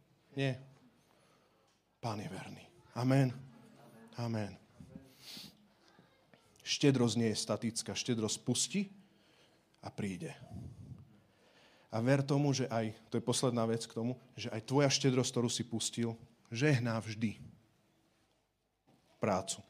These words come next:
Štvrtý bod, ktorý by som chcel povedať, je posledný. Verš päť. Ako nepoznáš cestu vetra,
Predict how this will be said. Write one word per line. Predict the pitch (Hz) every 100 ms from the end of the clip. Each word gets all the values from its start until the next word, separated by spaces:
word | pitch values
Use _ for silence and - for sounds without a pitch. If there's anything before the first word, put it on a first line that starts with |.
| - - - - - -
Štvrtý | - 180 226 202
bod, | 135 135
ktorý | 123
by | 117
som | - 113
chcel | 113 110 113 -
povedať, | - 107 101 101
je | 104 110 104 - - -
posledný. | 123 117 120 107 98 - - _ _ _ - - -
Verš | 131 135 -
päť. | 131 107 - - - - - - - - - - - - - - - - - - -
Ako | 139 160
nepoznáš | 190 233 226 185 151 -
cestu | 196 -
vetra, | 165 156 151 107 127